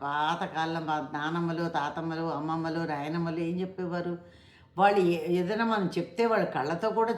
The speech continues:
చూసేవారు కాదు. "అలా కాదరా, ఇలా చేయండి అయిపోతుంది, దానికి పెద్ద ఆలస్యం, ఆ, అదే ఆలోచన ఎందుకు మీకు, ఎందుకు అలా టెన్షన్ పడిపోతున్నారు, ఎందుకు అంత బెంగ పెట్టుకున్నారు, ఇలా చేయండి అయిపోతుంది ఐదు నిమిషాల్లోనే."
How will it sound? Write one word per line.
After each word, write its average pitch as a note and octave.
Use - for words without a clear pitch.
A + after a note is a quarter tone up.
చూసేవారు D#3
కాదు. B2
"అలా G#3+
కాదరా, A3
ఇలా G#3
చేయండి G3+
అయిపోతుంది, G#3
దానికి F3
పెద్ద D#3
ఆలస్యం, F3+
ఆ, F3
అదే D3+
ఆలోచన G#3
ఎందుకు A3+
మీకు, A3+
ఎందుకు G#3+
అలా F#3
టెన్షన్ F#3
పడిపోతున్నారు, G#3
ఎందుకు G3+
అంత G3+
బెంగ F3
పెట్టుకున్నారు, G3+
ఇలా G#3
చేయండి B3+
అయిపోతుంది A3+
ఐదు F#3
నిమిషాల్లోనే." F#3+